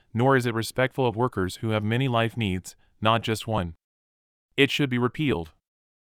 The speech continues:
To save Medicaid money, lawmakers should continue to create awareness of this possible life need and, even more, and abuse of Medicaid payouts.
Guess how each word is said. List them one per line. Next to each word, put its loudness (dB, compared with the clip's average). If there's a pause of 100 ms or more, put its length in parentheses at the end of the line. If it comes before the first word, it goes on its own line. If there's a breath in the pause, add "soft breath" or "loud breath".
(240)
To 0
save 2
Medicaid 2
money, 0 (200 soft breath)
lawmakers 2
should -4
continue 0
to -6
create 0
awareness -2
of -4
this -2
possible 0
life 0
need -2
and, -2 (120)
even 0
more, 2 (100)
and 4
abuse 0
of -2
Medicaid 0
payouts. -6